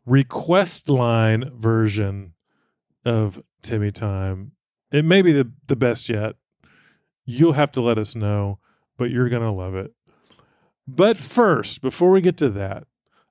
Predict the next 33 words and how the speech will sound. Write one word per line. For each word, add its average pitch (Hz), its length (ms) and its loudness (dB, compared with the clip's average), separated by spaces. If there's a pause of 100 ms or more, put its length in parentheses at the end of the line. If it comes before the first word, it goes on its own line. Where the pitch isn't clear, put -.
a 120 60 -12
couple 156 320 -2
of 135 80 -4
things 123 240 0
I - 20 2
wanted 113 260 -4
to - 80 -20
cover. 104 300 -6
First 208 480 0
of 135 160 4
all, 110 300 2 (580)
we 185 140 6
have 190 100 2
some 139 180 2
great 123 380 2
partners 127 800 -2 (460)
on 123 140 0
this 120 140 -2
show, 120 380 2
and 123 300 -4
one 151 160 4
of 175 160 2
them 160 200 4
is 110 200 -2
Myoderm. 123 800 -2 (520)
And 131 180 0
if 135 220 -2
you 170 140 6
have 170 240 4
considered 110 840 -2 (760)
C 170 240 2
B 151 180 6
D, 113 480 2